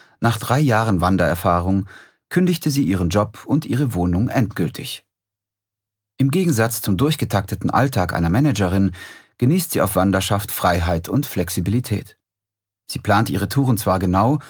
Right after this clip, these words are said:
und hat ein klares Ziel vor Augen, doch wann oder wo sie umkehrt, pausiert oder abbiegt, entscheidet nur sie allein. Die Erfahrungen, die sie unterwegs sammelt, schenken ihr Mut,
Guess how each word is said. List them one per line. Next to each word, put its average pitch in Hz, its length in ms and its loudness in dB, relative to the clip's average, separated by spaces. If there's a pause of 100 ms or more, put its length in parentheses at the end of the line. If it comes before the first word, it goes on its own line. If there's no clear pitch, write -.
(240)
und - 160 -4
hat 98 140 0
ein 104 120 0
klares 104 400 0
Ziel 202 220 -2
vor - 220 0
Augen, 92 340 2 (540)
doch - 200 -10
wann 143 280 4
oder 82 260 0
wo 135 140 4
sie 101 140 0
umkehrt, 156 680 -2
pausiert 110 480 0
oder - 180 0
abbiegt, 95 460 -2 (360)
entscheidet 98 540 0
nur 131 300 4
sie 95 260 -2
allein. 107 400 0 (1200)
Die - 100 0
Erfahrungen, 127 540 2
die 98 80 2
sie 92 140 0
unterwegs 92 420 -2
sammelt, 110 360 0 (400)
schenken 139 420 0
ihr 95 100 2
Mut, 123 580 -2